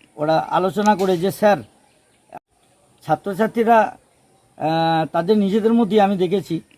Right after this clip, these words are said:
ওরা আলোচনা করে যে, স্যার, আমরা তো পায়ের জুতা পরে ধুলো টুলো বাইরে থেকে আসছে, এবার স্কুলের ভিতরগুলো এত পরিষ্কার পরিচ্ছন্ন, ধুলো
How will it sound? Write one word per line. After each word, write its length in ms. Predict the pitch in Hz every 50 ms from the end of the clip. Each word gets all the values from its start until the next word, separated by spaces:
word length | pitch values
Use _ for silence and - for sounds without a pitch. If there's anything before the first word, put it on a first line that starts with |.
| _ -
ওরা 220 | 147 151 160 160
আলোচনা 560 | - - - 156 180 190 175 160 208 208 214
করে 220 | 196 185 196 190 175
যে, 140 | 165 196 185
স্যার, 260 | - - 214 208 170 113 104 _ _ _ _ _ _ _ _ _ _ _ _ -
আমরা 260 | - 147 160 170 190
তো 140 | 180 170 208
পায়ের 340 | 160 - 165 175 190 185 143
জুতা 220 | 160 175 - 196
পরে 440 | 180 185 202 202 202 202 190 185 190 160
ধুলো 240 | 131 131 185 208 202
টুলো 320 | - - 196 208 208 202
বাইরে 260 | 185 185 185 185 185 156
থেকে 180 | 202 208 208
আসছে, 440 | 196 196 - - - 254 233 175 120 - _ _ _ _ _ _ _ _ -
এবার 220 | 143 160 180 180
স্কুলের 360 | 160 - - 185 190 208 208 185
ভিতরগুলো 480 | 151 139 156 - 190 185 185 202 196
এত 200 | 185 165 156 -
পরিষ্কার 480 | 196 175 - 180 175 165 - 202 185 165
পরিচ্ছন্ন, 460 | 175 196 185 - - 214 208 208 202
ধুলো 480 | 147 120 135 170 185 196 196 190 180